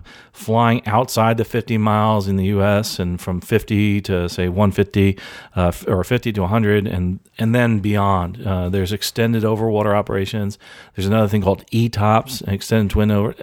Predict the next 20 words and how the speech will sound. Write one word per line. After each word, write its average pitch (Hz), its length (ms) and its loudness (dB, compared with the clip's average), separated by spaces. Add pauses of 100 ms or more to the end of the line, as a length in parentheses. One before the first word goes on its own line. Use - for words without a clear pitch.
engine 107 320 2
operations, 104 800 -2 (260)
overwater 104 360 2
operations, 101 500 0
and 95 100 2
it's - 140 -4
really, 120 520 4 (440)
um, 95 520 2 (120)
too 180 340 0
many 170 300 4
different 139 520 -2 (520)
rules 127 420 2
that 104 100 0
are 98 120 2
in 90 60 0
effect, 95 420 -2
in 107 100 -2
effect 95 420 -2
there. 87 220 -6 (180)
But 110 460 0